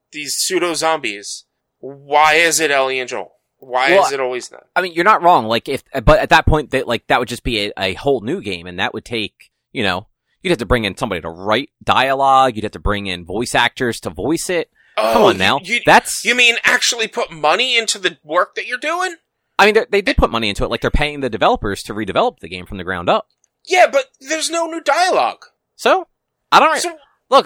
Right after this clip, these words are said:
Speaker 2: I don't remember the dialogue from Last of Us one. The, the, listening to the same dialogue isn't gonna bother me.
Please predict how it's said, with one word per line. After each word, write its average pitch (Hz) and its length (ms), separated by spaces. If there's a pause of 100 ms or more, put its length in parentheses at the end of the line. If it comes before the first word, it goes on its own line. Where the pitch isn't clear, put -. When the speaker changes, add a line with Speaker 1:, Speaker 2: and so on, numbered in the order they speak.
(120)
Speaker 2:
I 160 100
don't 262 120
remember 208 240
the 123 40
dialogue 107 440
from 110 180
Last 101 200
of 101 60
Us 101 180
one. 135 380
The, 147 220
the, 156 280
listening 240 360
to 269 80
the 247 80
same 262 160
dialogue 226 400
isn't 156 160
gonna 143 120
bother 143 280
me. 180 260